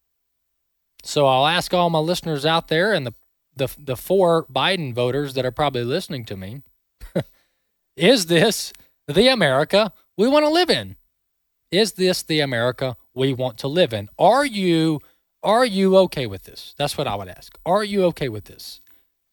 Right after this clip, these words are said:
And anyone who says, "No, I'm not okay with this," I would say, "Great, let's speak out against it." Let's all speak out against it.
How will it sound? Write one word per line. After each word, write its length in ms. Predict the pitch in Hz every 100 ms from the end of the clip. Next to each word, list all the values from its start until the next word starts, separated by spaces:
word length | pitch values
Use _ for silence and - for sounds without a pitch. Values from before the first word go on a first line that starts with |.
| _ 139
And 120 | 143
anyone 400 | 214 262 240 220
who 120 | 190
says, 320 | - 180 151
"No, 240 | 143 175 226
I'm 160 | 208
not 160 | 208 208
okay 260 | 208 165 139
with 180 | 120
this," 260 | 135 131 -
I 100 | 135
would 160 | 147 -
say, 180 | 131
"Great, 480 | 120 160 240 143 - - _ _
let's 220 | 143 160 -
speak 260 | - 147
out 160 | 143 135
against 360 | 120 101 -
it." 80 | - _ _ _ -
Let's 260 | 147 165 -
all 360 | 135 127 117 -
speak 460 | - - 127 120 -
out 200 | 120 120 -
against 440 | 107 127 143 -
it. 140 | 98